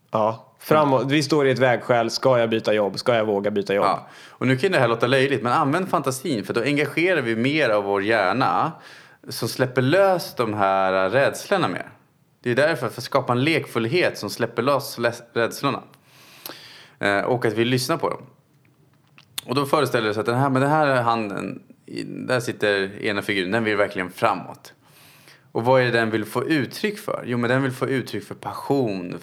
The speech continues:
Speaker 2: för förälskelse, för levande, för liksom att mod och våga uttrycka sig. Okej, men är du klar? Ja, så frågar du den andra handen. "Ja, men vad vill du uttrycka då?"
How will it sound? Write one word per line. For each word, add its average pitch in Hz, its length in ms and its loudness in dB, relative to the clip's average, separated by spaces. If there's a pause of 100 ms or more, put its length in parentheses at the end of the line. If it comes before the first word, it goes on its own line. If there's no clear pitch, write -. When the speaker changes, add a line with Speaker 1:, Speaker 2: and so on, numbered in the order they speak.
Speaker 2:
för 90 480 0 (440)
förälskelse, 113 920 -2
för 101 140 -8
levande, 110 760 0
för 104 380 2
liksom 95 520 -4
att - 520 -6 (720)
mod 107 840 -2
och 92 720 2
våga 104 360 2
uttrycka 123 480 -2
sig. - 240 -12 (1700)
Okej, 127 460 0
men 131 160 0
är 117 100 2
du 107 80 0
klar? 92 260 0
Ja, - 240 0
så 123 120 -8
frågar 127 280 0
du 117 60 2
den 117 100 0
andra 113 220 2
handen. 90 340 -2 (540)
"Ja, 127 40 -2
men 123 120 2
vad 127 120 2
vill 123 100 0
du 170 80 2
uttrycka 95 440 -2
då?" - 180 -6